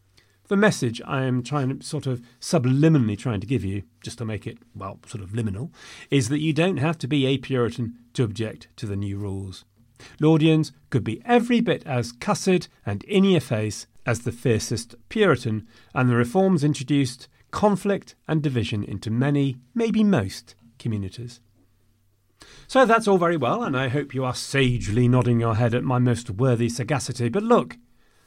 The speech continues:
there's no getting around it. It's your Calvinist, particularly the radical wing of the Calvinist party, the Puritan,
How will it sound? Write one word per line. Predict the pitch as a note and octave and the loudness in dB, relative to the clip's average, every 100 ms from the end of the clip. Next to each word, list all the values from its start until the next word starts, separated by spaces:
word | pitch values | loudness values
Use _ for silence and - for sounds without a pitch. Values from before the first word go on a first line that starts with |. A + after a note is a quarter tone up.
| _ | _
there's | F#3+ | 0
no | G3 F3 | 2 4
getting | D#3 C#3 | 2 2
around | A2 G2 | 0 -4
it. | F#2+ - - - _ - | -6 -12 -20 -20 _ 0
It's | D#3 - | 0 0
your | C3 | -4
Calvinist, | - D#3+ D3+ A2+ F#2+ F#2 - _ _ | -4 -2 0 0 -4 -6 -12 _ _
particularly | - - E3 C3+ | -12 -2 -2 0
the | A#2+ A#2+ | 0 2
radical | D#3 C#3+ B2 A2 | 2 0 -2 -4
wing | G#2+ A2+ F3+ E3+ D3 | -6 0 2 4 2
of | - A2 | -2 -6
the | G#2+ | -6
Calvinist | - C3 A2+ G#2+ G2 | -2 -4 -2 -6 -8
party, | - A#2+ G2+ | -6 -6 -6
the | F#2+ | -10
Puritan, | G#2 G#3 G3+ E3 D#3+ | -6 -2 0 0 0